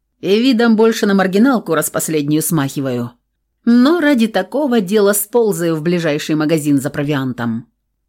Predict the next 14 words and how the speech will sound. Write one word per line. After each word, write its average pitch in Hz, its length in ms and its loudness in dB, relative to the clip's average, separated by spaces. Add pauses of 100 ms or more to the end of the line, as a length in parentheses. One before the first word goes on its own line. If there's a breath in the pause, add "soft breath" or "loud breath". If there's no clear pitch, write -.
(260)
Если 226 380 -2
бы 220 140 4
не 220 100 6
Фанирс, 196 640 -2
я 196 160 0
бы 190 80 0
вообще 156 460 -4
уже 170 200 -4
никак, 180 400 -6
скорее 135 340 -4
всего, 135 300 -6
не 139 120 2
передвигалась. 127 800 -6 (640)
«Нет 202 560 -4